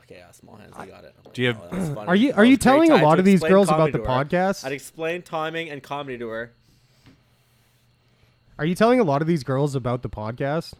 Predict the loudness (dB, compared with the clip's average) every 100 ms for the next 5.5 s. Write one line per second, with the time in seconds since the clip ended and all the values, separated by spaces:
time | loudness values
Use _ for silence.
0 | _ -14 -12 -12 -12 -10 -6 -4 -6 -8
1 | -12 -12 -12 -12 -10 -10 -8 -10 -8 -10
2 | -10 -12 -10 -8 -8 -10 _ _ _ _
3 | _ -14 -12 -10 -12 -14 -14 -14 -12 -10
4 | -8 -8 -10 -14 _ _ 0 2 2 0
5 | -8 -4 -2 -4